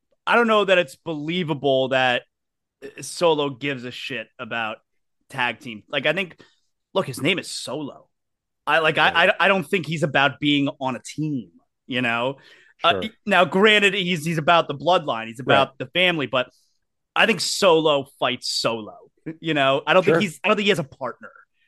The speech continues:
Speaker 1: when he's in
Speaker 2: Yeah.
Speaker 1: the match.
Speaker 2: Yeah.
Speaker 1: You know?
Speaker 2: Um,
Speaker 1: But, but,
Speaker 2: but
Speaker 1: ha-,
Speaker 2: y-
Speaker 1: but how about this? So here's what I'm hoping. I mean, it's a big ask, but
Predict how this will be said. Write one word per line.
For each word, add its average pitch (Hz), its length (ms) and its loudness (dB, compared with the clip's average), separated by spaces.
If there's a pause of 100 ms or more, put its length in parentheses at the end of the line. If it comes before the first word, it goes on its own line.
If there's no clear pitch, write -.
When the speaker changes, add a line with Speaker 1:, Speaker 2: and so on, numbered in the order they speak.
Speaker 1:
when 131 140 -6
he's 131 120 -4
in 127 120 0
Speaker 2:
Yeah. 143 60 8
Speaker 1:
the 135 40 6
match. 113 340 -4 (320)
Speaker 2:
Yeah. 104 200 0 (340)
Speaker 1:
You 139 60 2
know? 131 320 6
Speaker 2:
Um, 104 220 -4 (280)
Speaker 1:
But, 262 160 6
but, 254 100 6
Speaker 2:
but 190 60 4
Speaker 1:
ha-, 277 120 6
Speaker 2:
y- 320 40 -6
Speaker 1:
but 240 100 6
how 240 80 8
about 240 160 4
this? 214 220 2
So 185 260 2 (720)
here's 254 200 -4
what 330 100 2
I'm 240 100 2
hoping. 175 460 -6 (200)
I 175 60 -2
mean, 233 120 0
it's 269 100 0
a 160 240 2
big 208 360 6
ask, 175 520 -2 (960)
but 147 280 -6